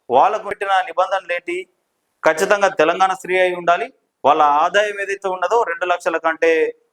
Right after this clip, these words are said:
ఆ, తక్కువ ఉండాలి, అట్లనే యజమాని స్త్రీ అయి ఉండాలి, రేషన్ కార్డుని ప్రామాణికంగా తీసుకోబోతా ఉన్నట్టు తెలుస్తా ఉన్నది.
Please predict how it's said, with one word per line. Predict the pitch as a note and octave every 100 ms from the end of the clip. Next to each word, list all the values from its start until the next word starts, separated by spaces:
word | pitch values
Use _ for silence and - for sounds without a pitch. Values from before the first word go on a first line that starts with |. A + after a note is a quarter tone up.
| -
ఆ, | C3
తక్కువ | C#3 C#3+ - G3+
ఉండాలి, | F#3+ F#3 A3 C4 _
అట్లనే | C#3 G3+ G3 F#3 - _ -
యజమాని | C3 F3 A#3 A#3 A3+
స్త్రీ | G3+ - G3
అయి | G#3 G3
ఉండాలి, | F#3+ F3+ F#3 B3 -
రేషన్ | D#3 F3+ E3
కార్డుని | E3 E3 E3 D3+ _ _ _
ప్రామాణికంగా | D3 D#3+ F#3 F#3 F3+ F3+
తీసుకోబోతా | E3 - D#3+ D#3 D#3
ఉన్నట్టు | D3+ D3 C#3+
తెలుస్తా | F#3 D3+ C3+ -
ఉన్నది. | A2 G2 -